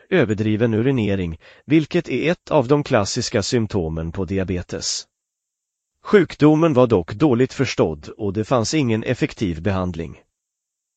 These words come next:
Under sjuttonhundra och artonhundratalen gjorde forskare framsteg i att förstå diabetes.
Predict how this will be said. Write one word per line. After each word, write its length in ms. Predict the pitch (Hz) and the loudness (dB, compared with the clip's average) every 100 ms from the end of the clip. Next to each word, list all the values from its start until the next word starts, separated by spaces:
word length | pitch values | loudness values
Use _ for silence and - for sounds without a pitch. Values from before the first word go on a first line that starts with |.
| _ _ | _ _
Under 280 | 139 135 127 | 4 6 4
sjuttonhundra 800 | - 214 - 175 147 110 117 127 | 4 2 4 2 4 2 4 4
och 200 | 123 127 | 4 4
artonhundratalen 1300 | 123 92 143 143 120 107 131 139 131 95 92 104 110 | 2 2 0 2 2 2 2 2 2 2 2 0 0
gjorde 240 | 127 127 | 2 2
forskare 480 | 139 202 - 147 139 | 2 0 0 0 0
framsteg 680 | - 147 92 - 104 92 95 | 0 -2 -2 -4 -2 -4 -4
i 140 | - | -2
att 140 | 110 - | -2 -2
förstå 360 | 131 - 87 | -6 -2 -4
diabetes. 840 | 76 95 92 82 - 92 - - | -2 -4 -2 -6 -6 -8 -6 -8